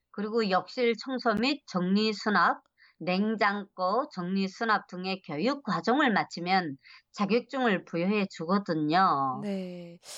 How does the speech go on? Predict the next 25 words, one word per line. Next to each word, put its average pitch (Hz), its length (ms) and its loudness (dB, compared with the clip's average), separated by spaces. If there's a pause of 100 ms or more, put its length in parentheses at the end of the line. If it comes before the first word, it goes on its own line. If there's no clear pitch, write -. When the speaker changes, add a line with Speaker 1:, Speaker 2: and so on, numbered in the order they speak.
(160)
Speaker 2:
그러면 277 400 4
이 208 140 0
정리 247 420 0
수납 311 340 0
전문가 240 480 0
자격증을 254 680 -2
따면 220 580 2 (340)
어떤 330 460 2
일을 202 240 2
할 247 200 2
계획이세요? 190 880 -2 (380)
Speaker 1:
그 233 360 4
정리 269 560 4
봉사를 247 420 4 (100)
해볼까 320 420 2
하는데요. 180 1040 0 (380)
청소 254 840 4
정리 214 340 0
수납 214 360 0
자격증을 226 520 0
가진 190 360 0
사람들끼리 202 720 -2
봉사 196 680 2
단체를 220 440 0
만들어서요. 165 880 0